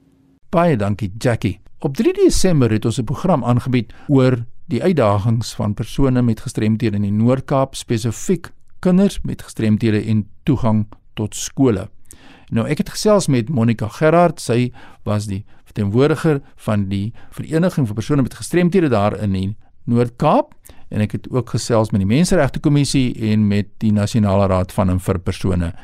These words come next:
met gestremthede. Ek het beloof ons gaan die gesprek voortsit. Nou, vandag praat ons verder daaroor en ek het vir Lana van der Westhuizen van Appington op die lyn en ons gesels met haar en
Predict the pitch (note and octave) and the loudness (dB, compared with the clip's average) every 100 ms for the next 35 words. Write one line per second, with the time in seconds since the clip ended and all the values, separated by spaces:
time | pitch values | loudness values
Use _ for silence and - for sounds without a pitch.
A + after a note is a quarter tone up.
0 | - - G#2 F#2+ F#2 - B2 - G2 G2+ | -12 -2 2 4 2 -2 -4 0 2 2
1 | F#2 F2+ F2+ - - - - _ _ A#2+ | 2 0 0 -6 -16 -20 -20 _ _ -12
2 | A2 A#2+ C3+ C3+ A2+ - A2 F#2+ - G2 | -6 0 2 2 0 -2 -4 -4 -4 -6
3 | - - G#2+ - F#2 - G2 G#2+ G2+ A#2+ | -4 -2 -2 -2 -8 -8 -8 -4 0 0
4 | - A2+ F#2+ G2+ - D#3 D#3 F3 D3+ F3 | 0 0 0 -2 -6 -4 -2 0 2 2
5 | D3 - G#2+ G#2 G#2+ - - - - - | 0 -4 -10 -10 -10 -12 -16 -20 -20 -10
6 | A2 F#2+ - G#2+ G2+ A#2 G#2 - - F#2+ | -8 -8 -10 -6 -2 0 -2 -4 -8 -6
7 | F#2+ A#2 - D3+ C3 A2 G2+ D#3 A3+ F#3+ | -2 -2 0 0 0 -2 -4 -4 -2 0
8 | G#3 G3 - - - - A#2 C#3 D3 D#3 | 2 2 -2 -20 -20 -12 -4 0 2 2
9 | A2 G2 G2 - G2+ - G#2+ A2+ G#2 A2 | -2 -6 -8 -12 -10 -6 -6 -6 -8 -4
10 | C3+ - B2+ A#2 | -4 -4 -4 -4